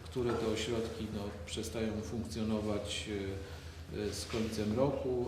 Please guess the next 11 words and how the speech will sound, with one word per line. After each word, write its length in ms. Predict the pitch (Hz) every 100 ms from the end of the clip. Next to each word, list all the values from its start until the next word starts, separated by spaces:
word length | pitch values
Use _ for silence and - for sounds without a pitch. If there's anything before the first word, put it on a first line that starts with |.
| 117
a 220 | 113 110
kompetencje 960 | 117 107 110 104 117 113 - 117 110 104 - -
adopcyjne 600 | 110 107 - 127 117 113
są 220 | 110 117 107
przekazane 580 | 113 107 98 110 110
do 500 | 101 98 104 98 -
urzędów 440 | 110 117 110 107 113
marszałkowskich, 800 | 110 117 107 104 104 - 147 156 - - - - -
do 320 | 120 117 120
samorządu 600 | 117 113 113 110 113 113
województwa. 640 | 107 107 104 92 85 -